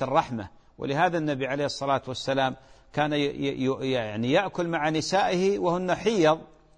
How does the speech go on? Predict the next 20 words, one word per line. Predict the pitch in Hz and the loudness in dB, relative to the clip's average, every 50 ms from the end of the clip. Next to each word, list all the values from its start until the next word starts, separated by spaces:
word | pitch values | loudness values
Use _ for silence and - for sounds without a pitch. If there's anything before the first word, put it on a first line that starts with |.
| _ _ | _ _
حتى | - - 170 190 - - 190 175 | -6 -4 -4 -2 0 -2 -2 -2
إن | 170 165 | 0 0
عائشة | 165 156 160 190 180 156 156 143 135 139 | 0 0 0 0 2 0 0 0 -2 -2
تقول | 127 - 147 147 147 - 156 156 147 135 120 - - - - - - - | -2 -2 -2 -2 0 4 4 6 6 4 2 -2 -10 -20 -20 -20 -16 -6
رضي | - 175 180 170 160 151 | -2 -2 0 4 4 4
الله | 147 143 143 147 139 120 135 | 4 4 4 2 2 2 0
عنها: | 131 143 143 135 131 131 131 - - - - - _ - - | 0 0 0 0 0 0 -2 -2 -6 -16 -20 -20 _ -8 -4
كنت | - 160 156 139 - | -2 -2 -2 -2 -2
أشرب | 147 147 151 160 175 - - 143 143 135 135 135 131 | -2 0 0 0 0 0 0 0 0 0 0 0 -2
الشراب | 131 131 - - 143 139 143 151 175 190 196 - - - - - _ | -2 -4 -4 -4 0 4 6 6 6 4 2 -2 -10 -20 -20 -18 _
وأنا | - 151 170 170 175 175 175 | -2 0 2 2 2 2 0
حائض، | 156 - - 170 165 151 147 151 | 0 2 4 4 4 4 2 0
فيأخذه | 123 - 156 160 170 160 156 - 196 220 208 208 170 165 | -2 -2 -2 0 0 -2 -2 0 0 2 4 4 2 2
النبي | 160 147 139 135 123 120 117 | 0 0 -2 -2 -2 -2 -4
صلى | - - 147 151 | -2 0 0 0
الله | 147 123 - | 0 0 0
عليه | 175 180 | 2 4
وسلم | 190 196 202 - - - - - - - - | 4 2 2 0 -6 -20 -20 -20 -20 -12 -6
فيضع | - 143 170 196 208 190 180 180 147 123 120 | -4 0 0 2 2 2 4 2 2 2 0
فمه | - - 190 208 202 202 185 180 208 220 226 - | -4 -4 -2 0 2 2 2 4 2 2 0 -2